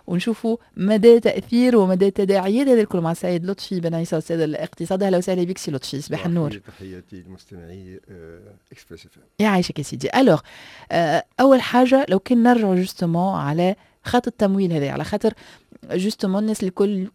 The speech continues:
Speaker 1: كانت بتاتخ تنتظر في أنه يصير تفعيل للقانون الاجتماعي والتضامني، لو اس اس، آه، قبل نهاية هذه السنة. هذه كانت الوعود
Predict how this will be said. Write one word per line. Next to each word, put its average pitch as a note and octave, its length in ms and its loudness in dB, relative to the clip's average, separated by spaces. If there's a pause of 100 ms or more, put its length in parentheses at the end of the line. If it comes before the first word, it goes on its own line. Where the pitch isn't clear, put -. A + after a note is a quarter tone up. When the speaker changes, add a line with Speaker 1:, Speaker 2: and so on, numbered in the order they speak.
Speaker 1:
كانت C#4 340 -2
بتاتخ A#3+ 260 -6
تنتظر G#3+ 680 -2
في - 140 -10
أنه G#3 540 -6 (400)
يصير A3 480 -2
تفعيل G3 460 -4
للقانون F3 1080 -6
الاجتماعي E3+ 600 -6
والتضامني، D3 920 -6
لو C#3+ 120 -4
اس - 240 -6
اس، A3+ 200 0 (320)
آه، C3 320 -10 (240)
قبل A#3+ 300 2
نهاية G3 420 0 (100)
هذه C#3+ 340 -4
السنة. C#3+ 400 -6 (380)
هذه E3+ 160 4
كانت F3 300 0
الوعود D3 440 0